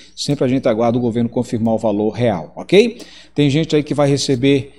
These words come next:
mil reais, seiscentos do Bolsa Família, mais trezentos por duas crianças, né? E mais o Vale Gás. Então tem gente que receberá no mínimo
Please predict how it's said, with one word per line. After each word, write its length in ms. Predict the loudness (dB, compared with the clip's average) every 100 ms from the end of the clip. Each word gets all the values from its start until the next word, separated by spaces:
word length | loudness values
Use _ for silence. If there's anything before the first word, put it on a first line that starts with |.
| _ _
mil 260 | -4 0 2
reais, 680 | 2 0 0 -2 -4 -14 _
seiscentos 600 | -14 -6 -4 -4 -4 -4
do 40 | -4
Bolsa 240 | -6 -6
Família, 480 | -6 -4 -4 -4 -8 -8
mais 320 | -6 -4 -4
trezentos 460 | -2 -2 -2 -4 -6
por 200 | -10 -8
duas 240 | -6 -6
crianças, 680 | -4 -2 -2 -4 -6 -10 -12
né? 240 | -8 -8 -6
E 100 | -4
mais 260 | -2 -2 -2
o 60 |
Vale 200 | -4 -4
Gás. 280 | 0 -2 -2
Então 140 | -8
tem 140 | -10 -8
gente 180 | -8 -8
que 100 | -6
receberá 500 | -4 -2 0 2 2
no 120 | 2
mínimo 540 | 4 4 4 2 0